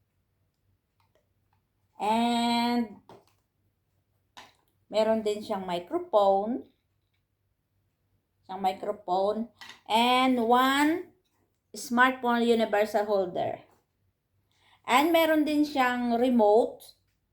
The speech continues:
Pero, hindi ko napansin yung remote. Naiwan ko yata sa shop. So, balikan ko na lang siguro. So, yan.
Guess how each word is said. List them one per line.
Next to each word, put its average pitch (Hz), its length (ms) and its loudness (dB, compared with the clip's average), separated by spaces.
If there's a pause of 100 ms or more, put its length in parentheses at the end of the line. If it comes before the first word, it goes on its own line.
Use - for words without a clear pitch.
(340)
Pero, 233 320 4 (1120)
hindi 240 240 -4
ko 247 80 -4
napansin 240 720 2
yung 220 320 -2
remote. 208 720 -2
Naiwan 185 640 -2
ko 185 80 -2
yata 175 320 -2
sa - 160 -14
shop. 170 400 -8 (240)
So, 180 240 -16
balikan 180 400 -4
ko 180 80 -8
na 175 160 -6
lang 175 160 -8
siguro. 180 640 -6 (880)
So, 196 80 -16
yan. 202 560 -6